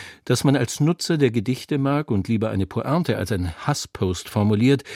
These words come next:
die gleichen Chancen auf Aufmerksamkeit hätte, wie sie Musk, seine Trolle und seine russischen Kombattanten haben. Der Gegner ist sehr mächtig. Vielleicht sollte man den Wettbewerb aber trotzdem wagen.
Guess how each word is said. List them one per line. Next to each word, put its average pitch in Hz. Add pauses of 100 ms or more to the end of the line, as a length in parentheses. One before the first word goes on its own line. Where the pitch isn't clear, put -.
(280)
die 123
gleichen 147
Chancen 107
auf 110
Aufmerksamkeit 95
hätte, 98 (100)
wie 98
sie 90
Musk, 92
seine 87
Trolle 98
und 90
seine 87
russischen 95
Kombattanten 90
haben. 82 (680)
Der 117
Gegner 165
ist -
sehr 135
mächtig. - (200)
Vielleicht 135
sollte 151
man 139
den 131
Wettbewerb 113
aber 120
trotzdem 101
wagen. 87